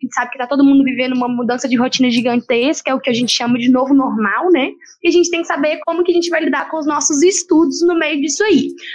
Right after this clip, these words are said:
Mas antes, é claro, a gente vai fazer a nossa retrospectiva, né?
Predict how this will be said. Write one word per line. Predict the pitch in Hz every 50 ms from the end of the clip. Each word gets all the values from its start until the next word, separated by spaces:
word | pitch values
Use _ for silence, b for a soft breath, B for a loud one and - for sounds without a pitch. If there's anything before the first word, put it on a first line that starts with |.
| B B
Mas | 392 466 494 403 339
antes, | 339 392 427 349 - -
é | 381
claro, | 370 359 269 233 233 285
a | 320
gente | 269 311 -
vai | - 285
fazer | - 294 277 269
a | 285
nossa | 294 294 294 - 339
retrospectiva, | 339 320 - 339 349 339 - 370 392 - - - - 349 311 277 226 202 175 165 -
né? | 208 240 311 349